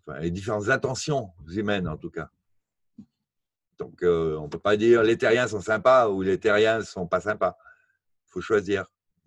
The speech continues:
C'est pareil pour Aldébaran, je veux dire, quoi. Être inconnu ou des étrangers, comme ils les appelaient. Des aliens, quoi.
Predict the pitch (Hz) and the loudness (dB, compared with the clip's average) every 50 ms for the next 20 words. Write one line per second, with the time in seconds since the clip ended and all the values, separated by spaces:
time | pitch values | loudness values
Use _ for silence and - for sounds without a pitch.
0 | 78 78 _ - 82 80 - - - - _ _ _ _ _ _ _ _ _ _ | -20 -20 _ -16 -16 -14 -14 -16 -18 -20 _ _ _ _ _ _ _ _ _ _
1 | _ _ _ _ _ _ _ _ _ _ _ _ _ _ _ _ - - - 107 | _ _ _ _ _ _ _ _ _ _ _ _ _ _ _ _ -10 -2 2 4
2 | 104 113 107 - 101 101 101 95 101 92 107 101 104 98 87 80 87 85 76 76 | 4 4 2 2 0 -2 0 0 2 2 2 2 2 -2 -4 -4 -6 -6 -8 -8
3 | - _ _ - - _ _ _ _ _ _ _ _ _ _ _ _ _ - - | -14 _ _ -20 -20 _ _ _ _ _ _ _ _ _ _ _ _ _ -20 -20
4 | - _ _ _ _ _ _ - _ _ _ _ _ _ _ _ - 131 143 - | -20 _ _ _ _ _ _ -20 _ _ _ _ _ _ _ _ -2 0 2 2
5 | 147 147 120 135 135 131 143 170 196 190 165 147 143 131 139 139 131 143 175 175 | 2 2 4 4 4 4 4 4 4 4 4 4 4 6 6 6 6 6 4 4
6 | - 175 175 175 143 151 147 143 - 120 123 120 117 117 113 110 127 117 - 117 | 4 2 2 2 4 2 0 2 0 -2 -2 2 2 2 4 4 4 2 4 2
7 | 113 110 - _ _ _ _ _ _ _ _ _ _ _ _ _ _ _ _ _ | 2 2 2 _ _ _ _ _ _ _ _ _ _ _ _ _ _ _ _ _
8 | _ _ _ _ _ _ _ _ _ _ _ _ _ _ _ _ _ _ _ _ | _ _ _ _ _ _ _ _ _ _ _ _ _ _ _ _ _ _ _ _
9 | _ _ _ _ _ _ _ _ _ _ _ _ _ _ _ _ _ _ _ _ | _ _ _ _ _ _ _ _ _ _ _ _ _ _ _ _ _ _ _ _
10 | _ _ _ _ _ _ _ _ _ _ _ _ _ _ 80 78 90 107 113 101 | _ _ _ _ _ _ _ _ _ _ _ _ _ _ -4 0 0 2 2 0
11 | 95 104 95 87 - - - | -2 -2 -6 -12 -14 -16 -18